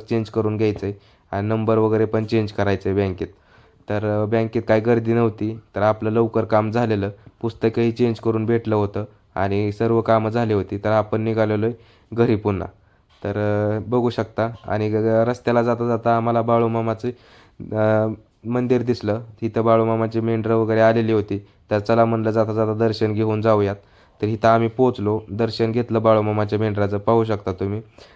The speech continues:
दर्शनही झालं, दिवसही खूप चांगला गेला आणि आम्ही आता निघालो होतो घरी. घरी निघाल्यानंतर घरी पोचलोच होतो आम्ही, पण घरी लहान मुलं बसली होती चिट्ट्या खेळत. बघितलं तर चोर पोलिसांच्या चिट्ट्या चालू होत्या.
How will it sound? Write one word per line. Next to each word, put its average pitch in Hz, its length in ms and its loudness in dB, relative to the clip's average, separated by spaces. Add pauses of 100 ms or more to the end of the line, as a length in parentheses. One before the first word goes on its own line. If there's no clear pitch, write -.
(120)
दर्शनही 117 500 2
झालं, 110 280 0
दिवसही 117 480 0
खूप 117 240 -6
चांगला 113 300 4
गेला 101 280 -2 (360)
आणि 107 160 -2
आम्ही 113 260 2
आता 113 200 -2
निघालो 117 300 2
होतो 117 200 0
घरी. 123 220 0 (500)
घरी 113 240 -2
निघाल्यानंतर 113 640 0
घरी 117 680 0
पोचलोच 127 460 0
होतो 113 160 -2
आम्ही, 107 280 0 (300)
पण 107 160 -2
घरी 117 280 0
लहान 120 220 2
मुलं 113 280 0
बसली 120 260 -2
होती 117 220 0
चिट्ट्या 113 380 -2
खेळत. 104 180 0 (440)
बघितलं 113 460 0
तर 117 40 0
चोर 123 240 2
पोलिसांच्या 117 580 0
चिट्ट्या 117 240 -2
चालू 113 240 2
होत्या. 104 240 -2